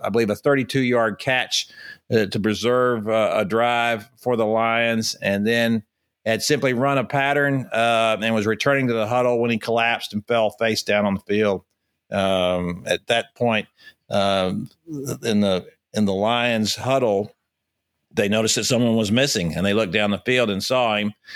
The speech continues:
and Dick Butkus was standing over him, and, uh, the great,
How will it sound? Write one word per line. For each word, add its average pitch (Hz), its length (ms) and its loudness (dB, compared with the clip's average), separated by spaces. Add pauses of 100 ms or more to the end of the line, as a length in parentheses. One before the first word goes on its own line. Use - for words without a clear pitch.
(180)
and 92 160 0
Dick - 240 -2
Butkus 131 360 0
was 104 120 0
standing 127 400 0
over 113 260 2
him, 113 340 0
and, 95 460 0
uh, 92 460 0
the 85 160 -2
great, 107 500 -2